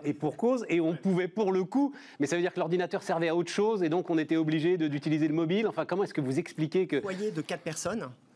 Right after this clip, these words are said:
Speaker 2: Euh, tout le monde n'a pas, euh, forcément, euh, quatre
Speaker 1: Euh,
Speaker 2: ordinateurs.
Speaker 1: et tout à fait.
Speaker 2: Et donc, vous êtes dans votre canapé, euh, vous avez, euh, envie de regarder quelque chose, vous pensez à quelque chose,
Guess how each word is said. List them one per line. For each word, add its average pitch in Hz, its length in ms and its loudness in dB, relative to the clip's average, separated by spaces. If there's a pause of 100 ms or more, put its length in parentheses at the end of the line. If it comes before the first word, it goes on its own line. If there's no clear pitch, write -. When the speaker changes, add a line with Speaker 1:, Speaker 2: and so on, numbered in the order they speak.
(200)
Speaker 2:
Euh, 127 300 -6
tout - 120 -6
le 180 60 2
monde 185 200 -2
n'a 147 100 -4
pas, 151 380 -6
euh, 143 80 -6
forcément, 151 600 -6
euh, - 20 -4
quatre 202 260 -8
Speaker 1:
Euh, 180 40 -4
Speaker 2:
ordinateurs. 156 380 -2
Speaker 1:
et 135 100 0
tout 190 200 -8
à 135 60 -4
fait. 117 200 -8 (120)
Speaker 2:
Et 202 100 -4
donc, 247 300 -6 (180)
vous 196 160 -6
êtes 240 80 -6
dans 220 80 -6
votre 196 180 -10
canapé, 175 540 -6 (240)
euh, 143 320 -6
vous 165 220 -2
avez, 196 480 -2
euh, 147 180 -2
envie 175 340 -4
de 175 80 -2
regarder 165 320 -4
quelque 170 260 -6
chose, 208 420 -2
vous 165 80 -4
pensez 185 220 -6
à - 20 -12
quelque 160 100 -8
chose, 220 220 -6